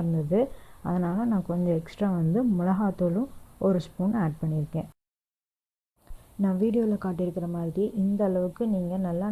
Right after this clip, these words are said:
நைஸா அரைச்சு எடுத்துக்கோங்க. அப்பதான் வந்து வடை நல்லா வெந்து வரும் உங்களுக்கு. இதை எடுத்து வச்சதுக்கப்புறம் நல்லா கையை வச்சு ஒரு மிக்ஸ் கொடுத்துக்கோங்க. லைட்டா டேஸ்ட் பண்ணி பாருங்க. உங்களுக்கு உப்பு பத்தல அப்படின்னா இன்னும் கொஞ்சம் கூட நீங்க உப்பை ஆட் பண்ணிக்கிடலாம். So சைடுல நான் வந்து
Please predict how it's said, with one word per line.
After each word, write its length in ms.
நைஸா 420
அரைச்சு 300
எடுத்துக்கோங்க. 500
அப்பதான் 420
வந்து 180
வடை 320
நல்லா 300
வெந்து 320
வரும் 220
உங்களுக்கு. 460
இதை 160
எடுத்து 200
வச்சதுக்கப்புறம் 500
நல்லா 240
கையை 300
வச்சு 180
ஒரு 200
மிக்ஸ் 240
கொடுத்துக்கோங்க. 560
லைட்டா 220
டேஸ்ட் 200
பண்ணி 140
பாருங்க. 240
உங்களுக்கு 320
உப்பு 140
பத்தல 460
அப்படின்னா 360
இன்னும் 220
கொஞ்சம் 260
கூட 100
நீங்க 140
உப்பை 160
ஆட் 180
பண்ணிக்கிடலாம். 560
So 80
சைடுல 400
நான் 220
வந்து 180